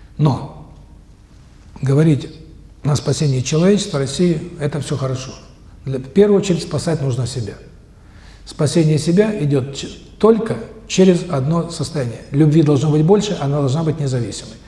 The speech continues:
Гомеостаз любви должен усиливаться. Без этого бесполезно говорить о чём-то другом. Так вот, в христианстве как раз и возможность гомеостаза любви дана максимальная. Почему? Потому что Христос сказал: «Бог в каждом из нас».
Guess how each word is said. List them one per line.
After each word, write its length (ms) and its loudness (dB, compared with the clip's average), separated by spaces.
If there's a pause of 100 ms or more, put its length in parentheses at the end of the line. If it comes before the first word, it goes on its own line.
(300)
Гомеостаз 680 2
любви 240 4
должен 400 2
усиливаться. 720 -2 (720)
Без 220 4
этого 380 2 (160)
бесполезно 560 2
говорить 220 0
о 80 -4
чём-то 300 -6
другом. 300 -8 (1700)
Так 120 -2
вот, 180 2 (100)
в 60 -12
христианстве 580 2
как 220 -6
раз 440 -8
и 120 -6
возможность 840 2 (220)
гомеостаза 640 0
любви 400 -2
дана 240 -2
максимальная. 640 -2
Почему? 380 -6
Потому 240 -6
что 160 -10
Христос 360 -6
сказал: 260 -6
«Бог 320 -4
в 40 -14
каждом 340 -6
из 100 -8
нас». 260 -18